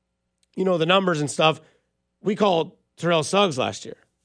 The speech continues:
You saw how his, his season ended, right? Like, he was celebrating in Kansas City,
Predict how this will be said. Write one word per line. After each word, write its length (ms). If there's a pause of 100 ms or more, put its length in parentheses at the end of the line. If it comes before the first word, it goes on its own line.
(720)
You 80
saw 240
how 80
his, 380
his 220
season 260
ended, 220
right? 320
Like, 140
he 140
was 200
celebrating 580
in 60
Kansas 360
City, 340